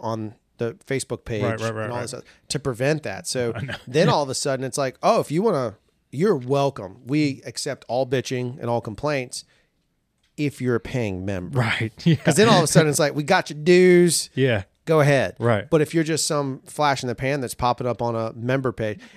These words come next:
Speaker 1: and I think that's the side of it is you have to realize that community.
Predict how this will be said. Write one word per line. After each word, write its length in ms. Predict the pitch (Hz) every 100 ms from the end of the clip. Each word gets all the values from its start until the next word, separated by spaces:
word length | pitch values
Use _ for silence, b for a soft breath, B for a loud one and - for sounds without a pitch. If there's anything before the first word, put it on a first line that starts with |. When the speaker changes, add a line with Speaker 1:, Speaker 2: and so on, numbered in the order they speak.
| -
Speaker 1:
and 100 | 160
I 60 | 151
think 180 | 180
that's 180 | 160 156
the 80 | 139
side 320 | - 151 156
of 80 | 131
it 60 | 123
is 120 | 113
you 60 |
have 120 | 139 131
to 60 |
realize 260 | 131 131 113
that 160 | 123 -
community. 500 | 123 127 120 117